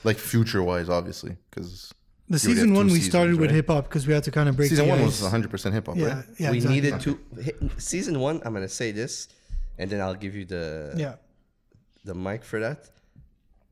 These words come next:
Speaker 3: S-, we needed to get it out. Season one
Speaker 1: Okay.
Speaker 3: needed to get out.
Speaker 1: So you say it was your strongest genre? Would be hip hop? That's why
Speaker 2: Combined,
Speaker 1: you
Speaker 2: yes.
Speaker 1: guys, okay,
Speaker 2: Yeah.
Speaker 1: that's
Speaker 3: Yeah.
Speaker 1: why. Okay.
Speaker 2: Yeah.
Speaker 3: So we
Speaker 1: So I
Speaker 3: needed to
Speaker 1: figured.
Speaker 3: get season one out of just hip hop, our one hundred albums that we think are the top one hundreds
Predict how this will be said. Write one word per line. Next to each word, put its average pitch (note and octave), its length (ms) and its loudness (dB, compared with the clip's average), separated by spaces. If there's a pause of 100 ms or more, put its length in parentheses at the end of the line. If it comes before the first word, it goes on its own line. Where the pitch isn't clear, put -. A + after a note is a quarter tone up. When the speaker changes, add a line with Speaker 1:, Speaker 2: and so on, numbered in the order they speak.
Speaker 3:
S-, - 160 -20
we A2+ 160 -4
needed B2+ 240 -2
to A2 80 -8
get F#2+ 180 -4
it E2 80 -6
out. D2+ 400 -12
Season C3 460 -6
one G#2 160 0
Speaker 1:
Okay. F#2+ 100 -2
Speaker 3:
needed A2+ 300 -6
to G#2 100 -10
get F2 240 -8
out. D#2+ 320 -12
Speaker 1:
So - 120 -20
you G2+ 40 2
say G#2+ 100 2
it G2+ 40 4
was F#2+ 180 2
your F2+ 80 -2
strongest F#2 360 0
genre? F#2+ 340 0 (640)
Would F2+ 100 -4
be F2 80 -4
hip F2+ 180 -2
hop? G2 160 -2
That's A#2+ 180 2
why D#3+ 180 4
Speaker 2:
Combined, D#3 120 2
Speaker 1:
you C#3 60 4
Speaker 2:
yes. F2 320 2
Speaker 1:
guys, - 100 0
okay, - 220 2
Speaker 2:
Yeah. A#2+ 160 -8
Speaker 1:
that's F#2+ 140 -6
Speaker 3:
Yeah. G2+ 120 -4
Speaker 1:
why. - 140 -8 (140)
Okay. - 180 -12
Speaker 2:
Yeah. - 40 -12 (180)
Speaker 3:
So - 160 -4
we A2 140 -2
Speaker 1:
So G#2+ 40 -2
I - 40 -2
Speaker 3:
needed C3 160 0
to C3+ 160 -6
Speaker 1:
figured. - 80 -4
Speaker 3:
get G2+ 300 -6
season G#2+ 320 -6
one F#2+ 160 -4
out G2+ 200 -8
of E2+ 160 -10
just - 220 -12
hip G2+ 180 -8
hop, G#2+ 260 -10
our F2 220 -8
one F2 360 -14
hundred F#2+ 420 -10 (400)
albums F2+ 680 -10 (260)
that D#2+ 140 -8
we F#2 100 -10
think F#2 320 -12
are E2+ 60 -6
the D#2+ 100 -8
top E2 300 -12
one D#2 140 -10
hundreds F#2+ 580 -10